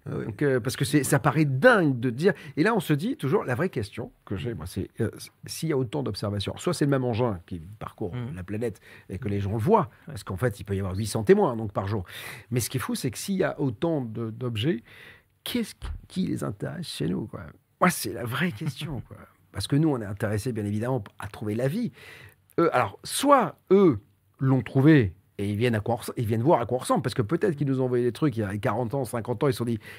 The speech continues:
Speaker 2: Là, il y a de la vie sur cette planète, on va les observer. » C'est ce qu'on ferait, j'imagine. J'imagine que les terriens, demain, découvriraient une civilisation extraterrestre humanoïde.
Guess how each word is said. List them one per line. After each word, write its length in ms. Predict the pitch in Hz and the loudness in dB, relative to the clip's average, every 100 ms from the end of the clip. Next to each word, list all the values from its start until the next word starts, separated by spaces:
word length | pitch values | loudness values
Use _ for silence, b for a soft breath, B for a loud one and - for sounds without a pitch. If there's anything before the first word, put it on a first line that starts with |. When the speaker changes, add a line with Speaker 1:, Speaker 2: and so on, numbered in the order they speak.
| B - | B 0
Speaker 2:
Là, 120 | 156 | 4
il 60 | 156 | 4
y 40 | |
a 40 | |
de 40 | 143 | 4
la 80 | 139 | 2
vie 120 | 147 | 2
sur 120 | 135 | 2
cette 140 | 120 | 0
planète, 220 | 117 143 123 | 2 2 2
on 60 | |
va 120 | 117 | 0
les 140 | 120 110 | 2 0
observer. » 480 | 104 - 127 220 - B B | 0 2 4 4 2 B B
C'est 140 | - - | -2 0
ce 80 | |
qu'on 100 | - 127 | 2 2
ferait, 280 | 262 117 - | 2 2 -2
j'imagine. 560 | 151 110 123 113 113 104 | -6 -2 0 0 0 0
J'imagine 380 | 104 117 123 147 | -2 -2 0 0
que 100 | 131 | 0
les 160 | 120 | -2
terriens, 480 | 107 135 123 139 135 | -2 0 4 4 4
demain, 400 | 113 117 131 135 | 2 2 4 4
découvriraient 480 | 127 110 123 120 131 | 2 0 0 2 4
une 120 | 123 | 2
civilisation 560 | 107 - 143 131 127 143 | 0 2 4 6 4 2
extraterrestre 540 | 120 127 110 131 127 B B B B B 139 | 2 0 2 2 2 B B B B B -6
humanoïde. 680 | 123 135 143 214 262 123 | -2 0 2 2 2 0